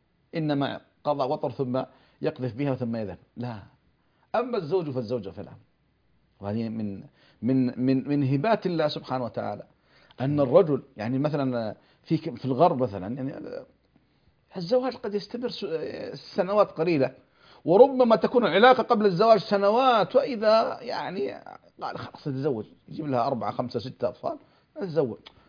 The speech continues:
لا، لا، لا. أما الإسلام فوق هذا، فيهب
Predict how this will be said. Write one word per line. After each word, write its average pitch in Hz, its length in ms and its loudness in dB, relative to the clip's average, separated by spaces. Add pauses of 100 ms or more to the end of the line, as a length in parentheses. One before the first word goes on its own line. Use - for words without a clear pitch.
(140)
لا، - 40 -16
لا، 95 120 -16
لا. - 120 -20 (240)
أما 160 140 -4
الإسلام 117 300 -6
فوق - 300 -8
هذا، - 360 -14 (680)
فيهب 185 440 -2